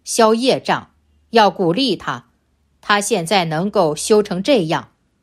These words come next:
能够发这么大的愿，会消掉他很多的孽障，他的晚年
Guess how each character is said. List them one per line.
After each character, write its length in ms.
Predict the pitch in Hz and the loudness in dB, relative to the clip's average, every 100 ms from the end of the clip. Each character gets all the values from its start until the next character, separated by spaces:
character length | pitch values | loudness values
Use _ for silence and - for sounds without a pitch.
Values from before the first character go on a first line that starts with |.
| _ - | _ -2
能 160 | 202 220 | 2 4
够 160 | 226 | 2
发 280 | 180 208 202 | 2 0 0
这 180 | 202 269 | 2 0
么 140 | 165 | 0
大 200 | 160 196 | -2 -2
的 120 | 165 | -2
愿， 300 | 190 226 - _ _ _ _ _ | -4 -2 -4 _ _ _ _ _
会 200 | _ 233 | _ 2
消 280 | 196 226 208 | 2 0 0
掉 200 | 208 160 | 0 -2
他 440 | 143 190 185 190 _ _ | -2 -2 -2 -6 _ _
很 240 | - 208 160 | 0 0 2
多 180 | 233 233 | 2 2
的 140 | 180 | 0
孽 240 | 214 160 | -2 -2
障， 320 | 120 175 123 _ _ _ _ _ | -4 -6 -6 _ _ _ _ _
他 140 | - 208 | -2 0
的 140 | 202 | 0
晚 260 | 185 165 151 | 2 0 -2
年 420 | 147 160 185 | -6 -6 -6